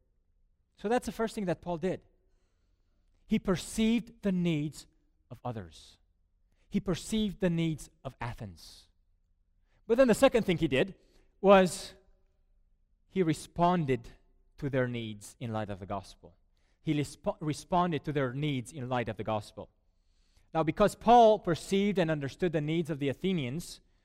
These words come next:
he was able to respond and engage their situation more directly. Because he found the statue of an unknown god, in verse twenty-three he says, "Now I am going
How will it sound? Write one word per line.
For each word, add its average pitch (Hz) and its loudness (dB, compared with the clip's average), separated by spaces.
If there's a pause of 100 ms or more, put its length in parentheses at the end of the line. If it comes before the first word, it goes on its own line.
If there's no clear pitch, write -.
(420)
he 165 -6
was 156 -2
able 190 6
to 175 -6
respond 170 0
and 151 -2
engage 156 0 (220)
their 165 2
situation 135 -6 (360)
more 135 -6
directly. 110 -10 (2000)
Because 175 2
he 180 0
found 208 2
the 190 6
statue 170 2
of 147 0
an 156 0
unknown 139 -2
god, 127 2 (640)
in 160 0
verse 160 2
twenty-three 147 -2
he 127 -4
says, 147 0 (400)
"Now 190 6
I 170 4
am 143 0
going 196 6